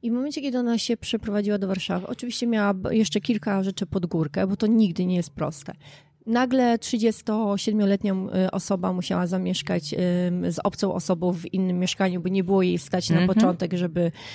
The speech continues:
Speaker 1: ym, żeby mieszkać, e, samej. I co się okazuje? Po bardzo krótkim czasie o-, jej odwaga tak naprawdę została obkupiona w dobre historie,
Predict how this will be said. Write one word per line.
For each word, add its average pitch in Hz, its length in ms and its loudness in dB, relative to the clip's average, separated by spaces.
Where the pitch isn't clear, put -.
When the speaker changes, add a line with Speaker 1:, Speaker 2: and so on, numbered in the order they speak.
Speaker 1:
ym, 180 560 -2
żeby 190 320 0
mieszkać, 185 500 0
e, 175 140 0
samej. 180 480 -2
I 277 80 -2
co 320 160 -2
się 311 140 -2
okazuje? 254 580 2
Po 240 340 -2
bardzo 269 360 0
krótkim 233 460 0
czasie 240 600 0
o-, - 120 -10
jej 254 220 0
odwaga 226 580 2
tak 214 160 -4
naprawdę 208 460 0
została 196 1000 0
obkupiona 202 880 0
w 185 200 -2
dobre 196 300 2
historie, 208 640 -4